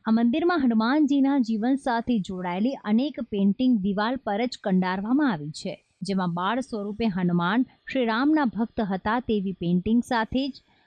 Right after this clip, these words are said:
હનુમાનજી જ્યારે માતા સીતાને મળવા અશોક વાટિકા પહોંચે છે તેવી પેઇન્ટિંગ પણ આપને જોવા મળશે.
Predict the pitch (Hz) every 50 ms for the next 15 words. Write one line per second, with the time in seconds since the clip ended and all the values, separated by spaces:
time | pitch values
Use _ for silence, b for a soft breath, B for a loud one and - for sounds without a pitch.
0 | _ _ _ 208 220 226 233 240 247 285 294 262 349 277 339 320 320 302 269 240
1 | 233 233 - 285 294 - 277 254 - 262 262 262 262 240 226 226 233 247 240 214
2 | 208 196 - 285 277 247 - 220 190 202 196 - 262 226 240 220 202 - 175 170
3 | 190 - 247 240 - 269 247 - 220 208 202 202 - - 185 180 196 185 - 233
4 | 254 247 - 285 262 - - 196 220 226 - - 214 233 240 214 - 185 170 160
5 | 160 160 151 151 165 - - 220 202 - -